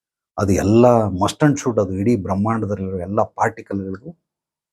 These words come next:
ಒಂದೊಂದು ಜವಾಬ್ದಾರಿ, ಕರ್ತವ್ಯಗಳು ಇದ್ದೇ ಇರ್ತವೆ, ಇರ್ಲೇಬೇಕು. ಅದನ್ನ ನಾವು ನಾಶ ಮಾಡಕ್ಕಾಗಲ್ಲ, ಅದು ಮೂಲ, ಅದು, ಅದನ್ನ ಮೂಲ ಅನ್ಸಕ್ ಸಾಧ್ಯವೇ ಇಲ್ಲ. But ಇಲ್ಲಿಗೆ ಬೇಕಾ,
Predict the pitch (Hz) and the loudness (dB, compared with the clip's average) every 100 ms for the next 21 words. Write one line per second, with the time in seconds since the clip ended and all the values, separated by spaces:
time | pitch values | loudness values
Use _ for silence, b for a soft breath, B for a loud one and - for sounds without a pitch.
0 | _ 101 101 85 98 95 95 95 90 85 | _ 0 2 4 2 0 0 -4 -4 -14
1 | - 90 104 101 87 87 113 - - 151 | -14 -12 -6 -4 -2 2 2 2 -4 -4
2 | 92 95 107 127 123 107 104 - 208 - | -2 0 4 6 6 2 -4 -8 -18 -20
3 | _ _ _ _ _ 107 113 110 98 85 | _ _ _ _ _ -4 0 2 0 0
4 | 78 78 85 107 110 107 104 - 85 90 | -4 -6 -2 -2 -2 -4 -6 -8 -10 -2
5 | 107 139 127 165 123 87 87 92 107 104 | 0 4 6 6 6 2 -6 -6 -4 -2
6 | 123 127 104 92 - _ - 80 85 90 | -2 -2 -4 -6 -10 _ -14 -12 -12 -10
7 | 76 78 _ _ _ _ _ _ _ _ | -12 -14 _ _ _ _ _ _ _ _
8 | _ _ _ _ _ _ _ - 226 - | _ _ _ _ _ _ _ 0 0 0
9 | - - 151 160 139 120 123 185 196 208 | -10 0 4 6 6 6 6 4 4 2
10 | 139 _ | 0 _